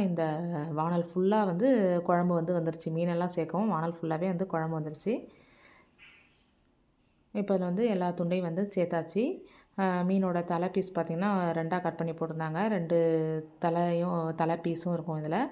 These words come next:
ஃபுல்லாக எல்லாத்தையும் இப்போ வந்து உள்ளே சேர்த்துடலாம். சேர்த்துட்டு, அஹ், கொஞ்ச நேரம் நம்ம வந்து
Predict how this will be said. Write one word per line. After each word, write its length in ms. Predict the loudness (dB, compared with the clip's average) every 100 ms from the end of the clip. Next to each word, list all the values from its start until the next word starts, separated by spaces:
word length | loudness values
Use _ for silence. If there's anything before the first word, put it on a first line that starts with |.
| -8 -20 -20 -20 _
ஃபுல்லாக 340 | 2 4 4
எல்லாத்தையும் 340 | 4 4 4 2
இப்போ 120 | 0
வந்து 180 | 0 0
உள்ளே 180 | 0 0
சேர்த்துடலாம். 580 | -2 -2 -2 -2 -2 -4 -2
சேர்த்துட்டு, 420 | -2 0 0 0 0 -8 -20 -20 -20 _
அஹ், 520 | 0 2 2 0 0 -4 -6
கொஞ்ச 200 | 0 2 4
நேரம் 280 | 2 2 0
நம்ம 160 | 0
வந்து 240 | 0 2